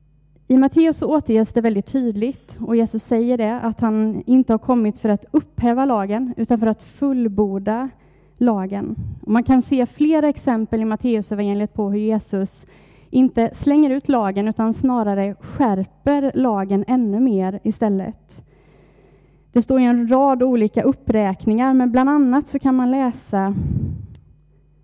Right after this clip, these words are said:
att Jesus säger i Matteusevangeliet:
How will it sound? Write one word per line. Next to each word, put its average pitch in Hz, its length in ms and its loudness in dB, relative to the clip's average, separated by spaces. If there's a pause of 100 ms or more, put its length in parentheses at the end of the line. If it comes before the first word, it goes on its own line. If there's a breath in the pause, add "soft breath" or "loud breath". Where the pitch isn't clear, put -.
(400)
att 220 120 -4
Jesus 226 380 -4
säger 196 400 -4
i 208 100 -4
Matteusevangeliet: 202 1300 -4